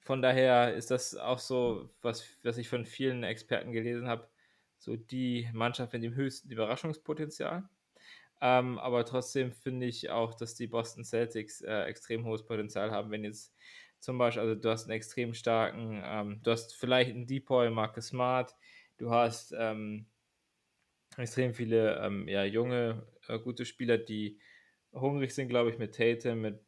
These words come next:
Brown, wobei so jung ist er gar nicht mehr. Und du hast natürlich Daniel Theis. <laughs> Und natürlich Kemba Walker, einen extrem guten Point Guard, äh, den darf man auch nicht unterschlagen.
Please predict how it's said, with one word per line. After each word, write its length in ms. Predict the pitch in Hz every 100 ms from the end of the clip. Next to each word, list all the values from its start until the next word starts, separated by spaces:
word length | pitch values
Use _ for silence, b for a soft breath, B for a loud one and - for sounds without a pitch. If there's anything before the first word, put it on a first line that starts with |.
| _
Brown, 380 | 110 110 123 131
wobei 220 | 113 107
so 160 | 104 113
jung 220 | 117 113
ist 220 | - -
er 80 | 135
gar 220 | 123 120
nicht 200 | 120 -
mehr. 340 | 120 117 113 113 b b b b b b _ _ _
Und 140 | - 147
du 100 | 135
hast 160 | 147
natürlich 380 | 160 147 156 147
Daniel 340 | 147 139 143 139
Theis. 460 | 131 127 127 - -
<laughs> 1400 | - 143 - 160 - - - - _ _ _ - 190 220
Und 100 | 156
natürlich 300 | 147 143 -
Kemba 320 | 139 127 113
Walker, 280 | 117 123 120
einen 100 | 104
extrem 360 | 101 - 120 113
guten 200 | - 107
Point 260 | 107 104
Guard, 200 | 98 98
äh, 220 | - 101
den 140 | 95 98
darf 140 | 98
man 100 | 98
auch 80 | 101
nicht 100 | 104
unterschlagen. 600 | 101 95 98 95 95 95